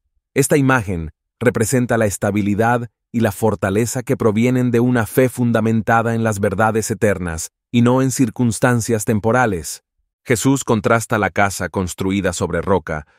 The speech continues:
con aquella construida sobre arena.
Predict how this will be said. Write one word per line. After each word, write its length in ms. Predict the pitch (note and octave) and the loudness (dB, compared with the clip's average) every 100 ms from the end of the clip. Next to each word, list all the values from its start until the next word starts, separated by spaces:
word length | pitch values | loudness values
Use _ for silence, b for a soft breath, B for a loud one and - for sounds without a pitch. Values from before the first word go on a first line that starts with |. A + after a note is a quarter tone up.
| _ | _
con 180 | - A#2 | 0 2
aquella 400 | A2 - A2+ G#2+ | 2 0 0 0
construida 720 | F2+ F#2+ F2 F2+ F2+ F#2 D#2 D2+ | -2 -4 -6 -4 -2 -2 -4 -6
sobre 300 | E2 D#2 D2+ | -6 -6 -6
arena. 460 | D2 C#2 B1+ - | -6 -8 -12 -16